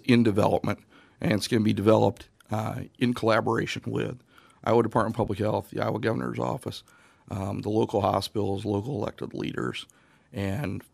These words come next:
you know, folks in Cedar Rapids because we've got a very transient corridor. Um, when that comes out, if that comes out,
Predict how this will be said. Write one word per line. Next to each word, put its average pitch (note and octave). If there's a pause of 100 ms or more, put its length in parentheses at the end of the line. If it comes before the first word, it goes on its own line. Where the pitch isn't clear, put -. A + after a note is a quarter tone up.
(360)
you G#2+
know, G2
folks G#2
in G#2
Cedar G#2+
Rapids G#2+
because -
we've A#2
got B2
a -
very G2+
transient -
corridor. - (600)
Um, G2 (340)
when C3+
that C3
comes G#2+
out, G#2
if B2
that A2+
comes G2
out, -